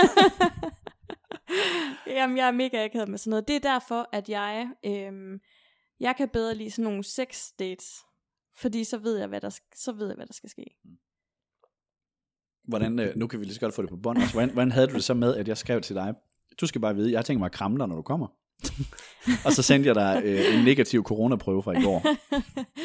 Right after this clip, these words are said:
Speaker 1: Øhm.
Speaker 2: Hvad tænkte du, øh, da jeg gjorde det?
Speaker 1: Jeg havde krammet dig, fordi jeg ved, man skal gøre det.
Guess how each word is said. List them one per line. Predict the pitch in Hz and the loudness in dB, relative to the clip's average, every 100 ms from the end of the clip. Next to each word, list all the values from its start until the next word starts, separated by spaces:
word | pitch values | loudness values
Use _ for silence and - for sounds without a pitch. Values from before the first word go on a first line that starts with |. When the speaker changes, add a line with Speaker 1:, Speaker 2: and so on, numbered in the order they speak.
| 370 330 233 214 - 240 | -4 -6 -10 -18 -4 0
Speaker 1:
Øhm. | 233 220 214 214 202 - - - - - | 2 0 -6 -12 -14 -16 -20 -20 -20 -2
Speaker 2:
Hvad | - | 2
tænkte | 151 156 151 | 2 2 2
du, | 117 110 | 4 4
øh, | 104 104 113 | 2 0 -2
da | 120 | -6
jeg | 113 | -4
gjorde | 117 123 | -2 0
det? | |
Speaker 1:
Jeg | 247 | 2
havde | 247 277 | 4 2
krammet | - 208 202 202 | 2 0 0 -4
dig, | 196 185 - _ | -6 -10 -14 _
fordi | - 220 233 | -6 -2 0
jeg | 202 | 2
ved, | 226 | 0
man | 190 | 0
skal | 185 - 196 196 | -6 -8 -8 -8
gøre | 190 107 104 | -6 -6 -6
det. | 196 | -8